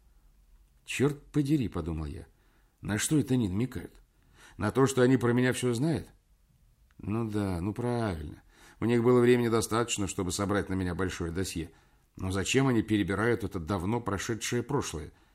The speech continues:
И что хотят из него извлечь?" "Значит, вы говорите, — вернулся я к прерванной теме, — что коммунизм все-таки построен". А я, признаться, этого не ожидал и не предвидел.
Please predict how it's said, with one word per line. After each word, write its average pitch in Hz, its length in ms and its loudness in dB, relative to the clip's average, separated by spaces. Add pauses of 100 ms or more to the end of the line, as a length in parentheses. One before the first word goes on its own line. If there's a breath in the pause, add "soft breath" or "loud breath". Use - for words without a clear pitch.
(120)
И 92 100 -6
что - 240 -2
хотят - 380 -4
из 113 120 -4
него 110 280 0
извлечь?" 127 600 -4 (880 loud breath)
"Значит, 160 420 6
вы 214 120 2
говорите, — 214 760 6
вернулся 151 600 2
я 147 100 4
к 143 80 -10
прерванной 139 480 2
теме, — 131 400 2
что - 240 2
коммунизм 165 560 4
все-таки 180 340 2
построен". 147 540 4 (840)
А 98 120 -2
я, 127 120 6
признаться, 131 520 4
этого 120 220 2
не 127 120 4
ожидал 107 460 4
и 107 40 2
не 110 80 2
предвидел. 82 520 -6